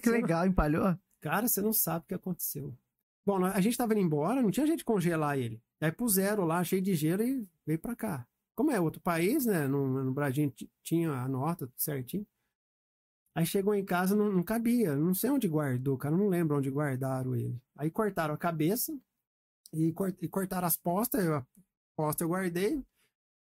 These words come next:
Speaker 2: e a cabeça eu congelei. E eu fui procurar alguém pra empalhar, né? Eu falei, "Caramba", aí encontrei uma moça, cara, acho que Barretos. Barre-, não, Belo Horizonte.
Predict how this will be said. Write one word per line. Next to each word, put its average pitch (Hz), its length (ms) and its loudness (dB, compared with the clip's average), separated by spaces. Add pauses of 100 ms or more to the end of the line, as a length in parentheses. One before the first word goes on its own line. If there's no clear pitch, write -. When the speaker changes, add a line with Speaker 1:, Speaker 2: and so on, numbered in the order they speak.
(120)
Speaker 2:
e 190 80 4
a 214 80 2
cabeça 220 420 2
eu 254 60 -2
congelei. 254 640 2 (580)
E 175 80 2
eu 196 60 2
fui 196 160 0
procurar 208 300 0
alguém 196 280 2
pra 220 160 -2
empalhar, 240 500 0
né? 202 120 2
Eu 190 60 -2
falei, 170 140 -6
"Caramba", 202 580 -2
aí 208 100 2
encontrei 226 420 0
uma 220 180 2
moça, 180 480 0
cara, 151 200 -8
acho - 100 -12
que - 120 -20
Barretos. 180 840 -2 (640)
Barre-, 156 480 -2
não, 202 200 2
Belo 185 300 0
Horizonte. 147 580 -2